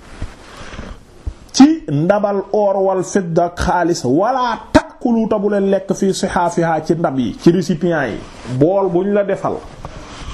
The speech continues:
mu am xaalis, nekk boolu xaalis ak or, dafa xaraam, ndax fa innaha, dëgg-dëgg,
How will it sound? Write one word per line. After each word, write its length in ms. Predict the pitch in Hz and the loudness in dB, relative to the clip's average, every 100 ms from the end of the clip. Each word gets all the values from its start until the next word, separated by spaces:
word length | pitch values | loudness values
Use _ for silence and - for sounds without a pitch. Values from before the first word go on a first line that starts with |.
| - - - | -14 -14 0
mu 140 | 110 170 | 2 2
am 240 | 190 185 | 0 0
xaalis, 420 | - 185 185 180 | 0 2 2 2
nekk 300 | 165 190 - | 0 -2 -2
boolu 400 | 165 170 170 170 | 0 2 2 0
xaalis 400 | - 190 180 180 175 | -2 0 2 2 -2
ak 180 | - | -2
or, 200 | 185 170 | 0 0
dafa 220 | 175 175 170 | 0 0 0
xaraam, 440 | 175 165 170 180 - - | 2 2 0 -4 -10 -4
ndax 200 | 123 165 - | 0 0 2
fa 100 | 170 | 0
innaha, 520 | 190 180 175 160 170 165 | 0 0 2 2 2 2
dëgg-dëgg, 560 | 160 160 160 165 156 | 0 0 2 2 2